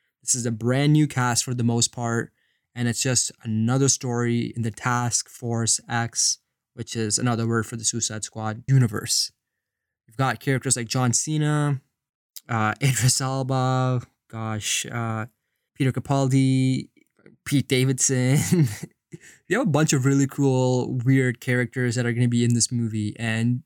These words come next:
you know when James Gunn's making a movie, you can expect great action, and you can expect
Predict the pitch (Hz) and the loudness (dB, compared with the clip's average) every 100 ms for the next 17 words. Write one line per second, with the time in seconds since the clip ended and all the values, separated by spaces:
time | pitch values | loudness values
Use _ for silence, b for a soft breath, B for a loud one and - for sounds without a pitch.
0 | - 151 170 170 135 127 123 117 123 123 | -2 2 4 4 2 2 2 2 0 0
1 | 131 123 139 143 147 147 165 185 b b | 0 0 2 4 4 4 2 0 b b
2 | b - 127 135 - 127 117 - 127 131 | b -10 -2 0 0 -4 -8 -2 0 2
3 | 120 113 - 123 127 - _ _ 127 127 | 2 0 0 0 -2 -4 _ _ -2 0
4 | 135 120 - 120 110 | 2 0 0 -4 -6